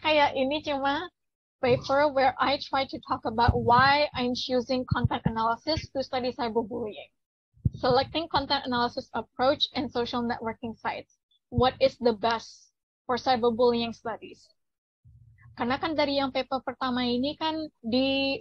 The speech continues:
section metode only about three paragraphs. I was just probably, um, spending maybe two sentences ngasih alasan kenapa saya memilih content analysis. So I just stretch it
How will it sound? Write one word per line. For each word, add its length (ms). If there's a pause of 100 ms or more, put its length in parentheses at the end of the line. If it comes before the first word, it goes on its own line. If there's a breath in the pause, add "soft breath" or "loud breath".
section 320
metode 760 (360)
only 400
about 320
three 320
paragraphs. 600
I 120
was 160
just 360 (760)
probably, 800 (400)
um, 840 (360)
spending 640
maybe 400
two 640 (160)
sentences 1040 (480)
ngasih 400
alasan 480
kenapa 480
saya 320
memilih 400
content 280
analysis. 360
So 120
I 80
just 280
stretch 360
it 80